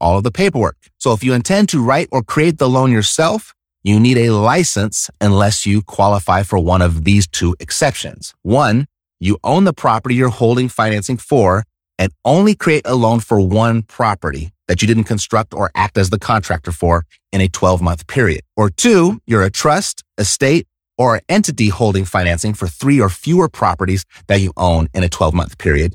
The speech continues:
and didn't construct or act as the contractor for. Further, there are guidelines on specific terms such as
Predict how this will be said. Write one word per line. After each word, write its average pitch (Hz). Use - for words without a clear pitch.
and 87
didn't 170
construct 107
or 101
act 80
as 80
the 87
contractor 87
for. -
Further, 185
there 131
are 143
guidelines 170
on 123
specific 156
terms 135
such -
as 98